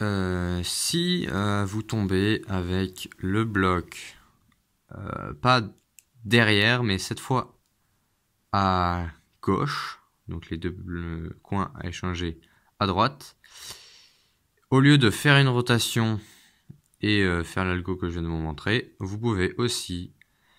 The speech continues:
faire un autre algorithme. Vous n'êtes pas obligé, mais, euh, ceux qui veulent, il est, euh, plutôt sympa aussi.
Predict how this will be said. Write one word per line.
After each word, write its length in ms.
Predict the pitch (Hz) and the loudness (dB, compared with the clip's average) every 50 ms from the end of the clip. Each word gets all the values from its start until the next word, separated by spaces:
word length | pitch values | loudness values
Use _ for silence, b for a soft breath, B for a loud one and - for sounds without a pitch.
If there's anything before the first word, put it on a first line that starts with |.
| b b b b | b b b b
faire 280 | - - 113 113 117 110 | -6 -2 0 0 2 2
un 380 | 98 87 85 82 82 82 87 | 2 2 2 0 0 0 0
autre 300 | 107 131 143 143 - - | 0 0 -2 -2 -2 -2
algorithme. 720 | 120 107 - - 82 78 78 78 76 - - 110 113 120 - _ _ _ _ _ _ _ _ _ _ _ _ _ _ _ - | -2 -2 -2 -4 -4 -4 -6 -6 -8 -10 -8 -8 -8 -10 -12 _ _ _ _ _ _ _ _ _ _ _ _ _ _ _ -14
Vous 240 | - 87 80 78 87 87 | -12 -10 -10 -8 -6 -4
n'êtes 140 | 92 92 - | -4 -2 0
pas 100 | - 104 | 0 0
obligé, 440 | 98 90 85 80 87 95 98 - - | 2 0 -2 -2 -2 -2 -4 -4 -6
mais, 340 | - 90 90 92 92 - - - | -6 -4 -2 -2 -2 -4 -6 -10
euh, 180 | 82 - - - | -12 -12 -12 -12
ceux 180 | - - - - | -12 -12 -12 -12
qui 140 | - - | -10 -8
veulent, 440 | 76 78 85 95 104 117 123 127 - B B B B B B B B B B B B B B B B B B B B _ - | -6 -2 0 0 0 0 -2 -4 -10 B B B B B B B B B B B B B B B B B B B B _ -6
il 200 | 98 98 98 104 | -2 0 2 2
est, 160 | 107 110 107 | 4 4 4
euh, 160 | 95 87 82 | 2 0 0
plutôt 340 | 78 - - - - - - | -4 -6 -10 -10 -8 -8 -8
sympa 540 | 85 - - 80 76 73 87 90 92 - - | -8 -8 -8 -8 -8 -6 -4 -4 -4 -6 -6
aussi. 340 | - - - - - - | -8 -8 -6 -6 -8 -10